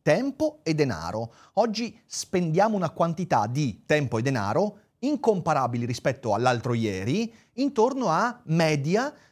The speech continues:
e storie che ci riportano alla nostra infanzia.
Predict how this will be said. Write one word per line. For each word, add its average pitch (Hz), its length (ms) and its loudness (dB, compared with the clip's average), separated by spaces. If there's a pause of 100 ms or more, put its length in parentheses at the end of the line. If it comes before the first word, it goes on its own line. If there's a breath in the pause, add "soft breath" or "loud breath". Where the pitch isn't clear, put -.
e 143 320 2
storie 139 720 0
che 165 200 -2
ci 185 400 -6
riportano 196 640 -4
alla 254 120 -4
nostra 117 280 -6
infanzia. 117 640 -2